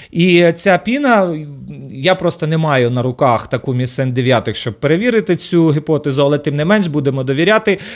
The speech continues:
Е, цей Light Strike Pro трішки інший, ем, від, е, Takumi Sen дев'ятого. Він повинен бути більш респонсив, тобто більше віддачу давати. Наскільки це правдиво, ну, це, будемо так казати, ще,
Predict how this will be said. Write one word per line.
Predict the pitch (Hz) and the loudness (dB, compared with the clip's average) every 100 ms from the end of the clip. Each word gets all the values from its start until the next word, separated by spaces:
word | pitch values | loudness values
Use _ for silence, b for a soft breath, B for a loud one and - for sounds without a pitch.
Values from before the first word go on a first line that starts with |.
| B 147 | B 0
Е, | 147 139 139 | 4 4 2
цей | - 220 170 | -2 2 2
Light | 151 135 127 - | 4 2 -2 -4
Strike | 147 135 - | -2 -2 -2
Pro | 220 226 | 0 0
трішки | 175 160 139 - 135 | 0 0 -2 -4 -6
інший, | 135 180 208 - 233 226 - | -2 0 0 0 -2 -2 -4
ем, | 147 135 131 127 120 - _ _ _ _ | -2 0 0 -4 -6 -10 _ _ _ _
від, | 123 160 139 | 0 0 2
е, | 135 120 113 110 | 4 4 4 2
Takumi | 113 113 131 170 151 | -2 -4 -4 -2 -4
Sen | 135 135 123 | -2 -4 -2
дев'ятого. | 120 113 104 101 110 - B 131 | -2 0 -2 0 -2 -4 B 0
Він | 180 233 | 2 2
повинен | 156 160 147 135 | 2 2 0 0
бути | 185 196 | 0 0
більш | 135 131 156 - | -2 0 0 0
респонсив, | 135 - 151 127 110 107 - | -2 -2 -4 -4 -4 -8 -8
тобто | - 107 131 | -8 -6 -6
більше | 123 151 - 127 | -2 -2 0 -2
віддачу | 127 127 110 101 95 | -2 0 -2 -2 -6
давати. | 98 95 87 101 92 B B | -4 -4 -4 -6 -10 B B
Наскільки | 147 - 220 226 196 | -2 0 0 2 0
це | 190 | 0
правдиво, | 180 185 175 214 262 175 | 0 0 2 2 4 2
ну, | 147 190 | 0 -2
це, | - 156 160 | -2 0 2
будемо | 147 117 131 135 | 0 -4 -6 -4
так | 131 - | -4 -6
казати, | 120 120 127 120 | -6 -4 -4 -6
ще, | - - 123 | -8 -2 -2